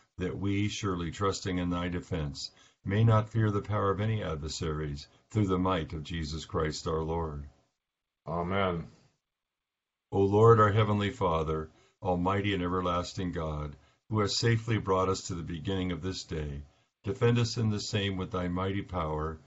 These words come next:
Speaker 1: and grant that this day we fall into no sin, neither run into any kind of danger, but that all our doings, being ordered by thy governance, may be righteous in thy sight, through Jesus Christ our Lord.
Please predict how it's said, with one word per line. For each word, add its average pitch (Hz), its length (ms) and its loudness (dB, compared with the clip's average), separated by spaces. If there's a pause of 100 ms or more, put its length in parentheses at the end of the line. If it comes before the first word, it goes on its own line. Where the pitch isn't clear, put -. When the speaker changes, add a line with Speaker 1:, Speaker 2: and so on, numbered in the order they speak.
(220)
Speaker 1:
and 95 160 -4
grant 104 300 0
that 95 140 -4
this 95 180 -8
day 95 260 -4
we 87 160 -6
fall 90 380 -4
into 85 260 -6
no 82 220 -6
sin, 76 500 -8 (460)
neither 101 340 4
run 101 220 2
into 95 260 -2
any 110 220 2
kind 85 320 -2
of 73 100 -8
danger, 76 560 -6 (320)
but 95 140 0
that 95 140 4
all 101 220 4
our 98 140 4
doings, 95 460 0
being 87 260 -4
ordered 92 360 -4
by 90 160 2
thy 87 180 -2
governance, 80 640 -4
may 90 140 -2
be 87 160 -2
righteous 95 500 -2
in 101 140 -2
thy 92 140 0
sight, 76 440 -4 (460)
through 104 300 2
Jesus 92 460 -2
Christ 78 440 -2
our 80 260 2
Lord. 73 400 -4